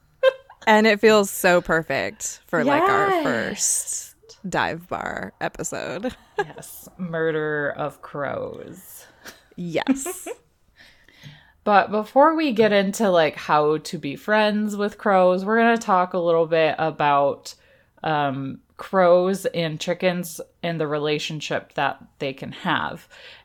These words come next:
Speaker 2: And this article is from my pet chicken dot com. Um, and yeah, so it turns out that crows are really intelligent animals, and they can even make and use tools.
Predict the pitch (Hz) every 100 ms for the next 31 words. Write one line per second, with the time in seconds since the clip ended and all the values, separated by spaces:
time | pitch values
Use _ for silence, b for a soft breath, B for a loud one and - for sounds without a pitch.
0 | - 185 175 208 226 180 170 160 175 151
1 | 143 - 151 139 139 135 135 165 - 165
2 | - 147 143 - - 226 220 214 208 226
3 | b b b b b _ - 170 156 156
4 | 151 147 - - 180 190 208 208 220 208
5 | 294 330 - - 208 202 196 190 180 -
6 | - _ _ _ - 185 202 226 226 165
7 | 190 - _ - 165 - - 156 139 190
8 | - - - 160 151 151 147 - - 160
9 | 165 165 175 180 185 160 180 190 170 151
10 | 151 190 - - b b b b b -
11 | 196 202 196 208 208 208 175 156 170 -
12 | 180 165 156 143 - - 151 127 143 277
13 | - -